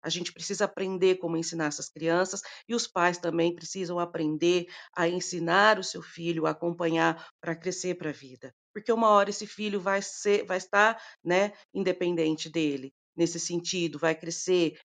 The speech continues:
consegue, consegue, tem condições, tem, então vamos permitir avançar. É, eu até gostaria de contribuir mais, mas por conta do tempo estar estourando, é, deixo aqui essa, né, essa reflexão, esses apontamentos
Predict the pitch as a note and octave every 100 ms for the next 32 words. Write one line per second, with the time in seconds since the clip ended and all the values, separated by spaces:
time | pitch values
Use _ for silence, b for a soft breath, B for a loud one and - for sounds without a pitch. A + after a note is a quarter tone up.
0 | _ _ _ F#3 F#3 - F#3 F#3 D#3 D#3
1 | F3+ F3+ F#3+ F#3 F3 F3 G3+ G3+ F3 E3
2 | F3+ E3+ E3+ - F#3 F3+ E3+ B - -
3 | F#3 F#3+ F#3+ - F#3 F3+ F3 F3 D#3+ D3
4 | D3 - C3 A#2+ _ B B _ E3+ D3+
5 | D3 C#3+ C#3 C3 C3 - _ _ F3+ F3
6 | _ _ _ F#3 F3 F#3+ F3+ F3+ - E3+
7 | D#3+ E3 E3+ E3 D#3+ E3+ E3 E3 - -
8 | E3+ E3+ E3 F3 E3 E3+ - D#3 D#3 -
9 | E3 D#3+ E3+ F3+ F#3 B - - E3+ D#3+
10 | D#3 D#3 _ D#3 F3 F3+ E3 - F3 E3+
11 | E3+ D3 C#3+ D3 _ D3+ D3+ D3+ D3+ D#3+
12 | D#3 D#3 - E3 E3 E3 E3 B _ E3+
13 | - D#3+ E3 D#3+ E3 D#3+ D#3 E3 F#3+ G#3+
14 | A#3+ -